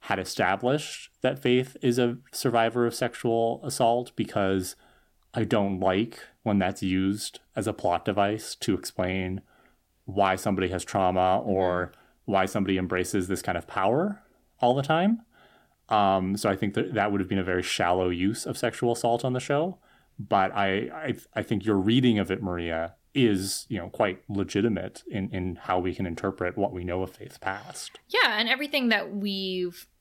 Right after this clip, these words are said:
Speaker 2: seen from Faith, you and I can agree that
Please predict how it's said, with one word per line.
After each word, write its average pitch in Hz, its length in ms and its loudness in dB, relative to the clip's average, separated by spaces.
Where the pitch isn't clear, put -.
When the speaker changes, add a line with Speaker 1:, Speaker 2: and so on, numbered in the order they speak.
Speaker 2:
seen 240 500 0
from 190 200 0
Faith, 180 400 -4
you 190 120 -2
and 190 100 0
I 180 180 0
can 180 320 -6
agree 196 460 -2
that 170 520 -2